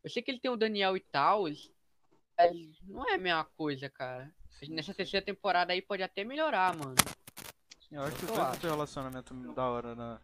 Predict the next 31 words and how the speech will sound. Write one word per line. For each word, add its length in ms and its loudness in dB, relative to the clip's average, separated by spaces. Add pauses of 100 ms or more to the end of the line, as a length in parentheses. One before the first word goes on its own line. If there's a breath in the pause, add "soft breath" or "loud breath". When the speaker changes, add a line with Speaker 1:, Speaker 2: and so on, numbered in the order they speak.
(320)
Speaker 2:
na 160 -8
próxima 340 -10
temporada. 540 -6 (340)
E 100 -14
também 320 -6
eu 80 -2
acho 220 -4
que, 100 -20
cara, 280 0
quem 240 -12
vai, 320 -8
eu 100 -8
acho 180 -4
que 280 -20 (300)
quem 140 -6
vai 100 -8
ficar 200 -2
muito 400 -10
forte 380 -4
vai 100 -6
ser 140 -6
a 60 -2
Tori, 380 -4
velho. 260 -8 (1080 soft breath)
Porque, 220 -4
tipo, 280 -10
a 120 2
Tori 340 -2
não 180 -6
lutava 340 -6
karatê 680 -6